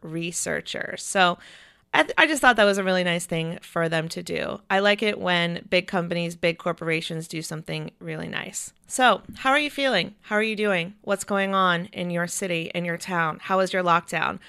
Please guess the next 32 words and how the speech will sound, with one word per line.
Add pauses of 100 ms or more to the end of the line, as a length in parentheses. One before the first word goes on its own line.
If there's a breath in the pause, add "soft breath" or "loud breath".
(220 loud breath)
Are
you
overwhelmed
because
you
have
kids
at
home
all
of
a
sudden?
Are
you
enjoying
it
because
you
hated
your
nine-to-five
anyway,
and
this
is
a
great
way
to
get
away?